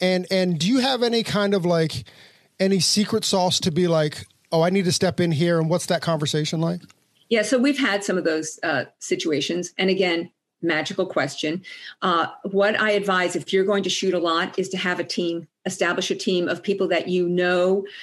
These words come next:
Speaker 2: that you're confident with, that you know get along. Um, my photographer, Roberto Logresti, I think has won more Nahas or has been nominated more than any other photographer. He's amazing.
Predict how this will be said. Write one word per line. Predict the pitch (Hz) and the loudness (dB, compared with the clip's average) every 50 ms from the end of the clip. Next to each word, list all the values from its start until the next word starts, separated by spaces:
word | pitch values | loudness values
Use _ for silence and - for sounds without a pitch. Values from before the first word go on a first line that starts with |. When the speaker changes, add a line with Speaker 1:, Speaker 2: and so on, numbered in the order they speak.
| - _ _ | -20 _ _
Speaker 2:
that | 175 160 | 0 0
you're | 180 175 | 0 -2
confident | 170 - - 185 175 170 175 196 190 180 - | -2 -2 -2 -2 -2 -2 0 -2 -2 0 0
with, | 185 185 175 175 175 - _ _ _ | 0 0 0 0 -2 -8 _ _ _
that | 180 170 - | -2 0 0
you | 190 190 | 2 2
know | 185 185 180 175 | 4 4 2 2
get | 175 190 170 | 2 2 0
along. | 170 165 170 180 180 175 170 160 156 147 156 185 - - - - - _ _ | 2 0 0 0 0 0 0 0 0 -2 -4 -6 -10 -16 -20 -20 -20 _ _
Um, | 165 170 165 165 - | -2 -2 0 -2 0
my | - 180 180 | 0 -2 -2
photographer, | 180 - 180 - 185 175 185 175 190 190 196 180 175 156 - | -2 -4 -4 -2 -2 -2 0 -2 -2 -2 0 0 0 -2 -2
Roberto | - 180 170 175 190 185 180 185 | -4 -6 -2 0 0 2 2 2
Logresti, | 185 175 180 175 160 170 - - 190 175 | 0 2 2 0 0 0 -2 0 0 0
I | 165 165 | 0 2
think | 170 214 202 202 | 0 -2 -2 -2
has | 208 180 | -2 -2
won | - 185 180 190 | 0 0 2 2
more | 185 180 180 180 | 2 2 2 2
Nahas | 175 170 165 165 180 180 190 175 170 175 - | 2 2 0 0 -2 -2 -2 -2 -2 -2 -2
or | - 185 175 | -2 -2 0
has | 180 170 | 0 -2
been | 170 - 170 170 | 0 0 0 2
nominated | 170 165 165 175 180 170 170 165 170 156 | 2 2 2 2 2 2 2 2 0 0
more | 165 165 165 165 | 0 0 0 0
than | 156 170 165 | 0 0 0
any | 165 165 165 165 170 | 0 0 0 0 0
other | 165 156 160 | 0 -2 -6
photographer. | 147 - 170 - 190 160 160 165 165 - 180 | -6 -6 -8 -4 -2 -2 -2 -2 -4 -6 -6
He's | 156 - 180 185 170 | -6 -4 -4 -2 -2
amazing. | 180 170 165 160 160 165 160 - 185 185 196 202 196 | 0 0 0 0 0 0 -2 -2 -2 0 -2 -2 -6